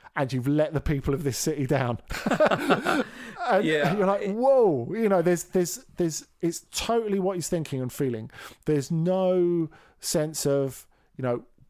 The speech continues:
Speaker 1: what might be the best way. There's no sense that he's, like, gaming the players, that he's
Speaker 2: Mm-hmm.
Speaker 1: trying to get the best out of them, um, going forward by using a certain t-,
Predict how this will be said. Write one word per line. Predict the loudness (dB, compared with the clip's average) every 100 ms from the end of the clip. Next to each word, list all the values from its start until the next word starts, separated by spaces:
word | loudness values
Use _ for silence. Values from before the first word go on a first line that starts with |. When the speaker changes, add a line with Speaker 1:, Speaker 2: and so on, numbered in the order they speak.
| -20 -12 -6
Speaker 1:
what | -2 -2 -4
might | -6 -6 -6
be | -6 -4
the | -4 -4
best | -4 -6 -6
way. | -6
There's | -4 -2
no | -2
sense | -2 -2 -4 -4
that | -8
he's, | -6 -6 -6 -6
like, | -6 -6 -2
gaming | 0 0 -2 -2
the | -4
players, | -2 -2 -4 -8 -10
that | -8
he's | -6 -8
Speaker 2:
Mm-hmm. | -6
Speaker 1:
trying | -6 -6 -6
to |
get | -8 -6 -4
the | -6
best | -4 -4 -6 -14 -18 -20 -20 -12
out | -4 -2
of | -2
them, | -4 -4 -6 -12 _ _ _
um, | -4 -2 0 -4 -8 -12 _
going | -2 0 -2
forward | -2 -2 0 -2 -4 -12 _ _ _
by | -2 -2 -2 -2 -4 -8 _ -8
using | -4 -2 -2
a | -2
certain | -2 -2 -4
t-, | -6